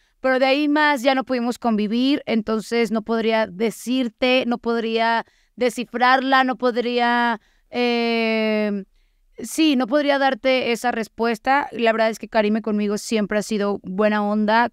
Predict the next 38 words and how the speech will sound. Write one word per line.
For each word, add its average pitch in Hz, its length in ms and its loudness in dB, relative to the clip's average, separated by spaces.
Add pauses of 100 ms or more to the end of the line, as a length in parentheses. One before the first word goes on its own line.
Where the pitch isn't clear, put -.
A 208 80 0
mí 208 220 0
siempre, 220 640 -2 (300)
nos 233 160 -4
encontramos 220 420 0
hace 226 160 -4
poco 214 340 -4
con 208 220 -2
el 196 80 -4
doctor 165 320 -2
Dorado 208 600 0 (320)
y 226 260 -2
me 220 100 -2
saludó 214 420 -2
bien, 226 420 2
normal. 226 600 2 (300)
Eh, 208 680 0 (420)
y 254 260 0
al 254 120 2
final 262 500 2 (120)
quiero 254 260 2
que 240 100 -6
quede 233 260 0
algo 220 220 0
claro 220 400 0
porque 202 320 -6
creo 190 180 -8
que 208 140 -6
también, 196 480 -2
eh, 190 300 -2
es 185 140 -4
bueno 196 220 -4
dejarlo 180 460 -4 (320)
con 202 120 -2
el 190 80 -2
tema 196 200 -2
de 202 80 -2
Karime. 190 560 0